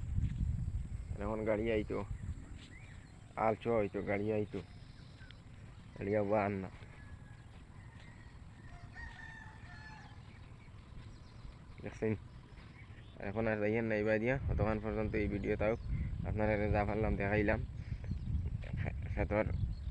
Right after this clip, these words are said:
আমার, উম, ইয়ে, ও জায়গা রুয়া রুয়া হয়ে গেছে, আর সামনে রয়েছে রুয়া রুয়া।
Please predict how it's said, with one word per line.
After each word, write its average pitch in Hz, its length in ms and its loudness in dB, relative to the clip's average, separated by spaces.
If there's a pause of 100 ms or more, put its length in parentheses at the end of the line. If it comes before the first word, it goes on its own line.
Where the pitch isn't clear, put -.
(440)
আমার, 104 300 4
উম, 101 300 0
ইয়ে, 101 100 4
ও 101 320 4
জায়গা 107 220 6
রুয়া 104 220 8
রুয়া 117 180 8
হয়ে 107 140 8
গেছে, 104 340 2 (440)
আর 98 140 -2
সামনে 98 340 2
রয়েছে 101 340 2
রুয়া 101 220 4
রুয়া। 101 220 2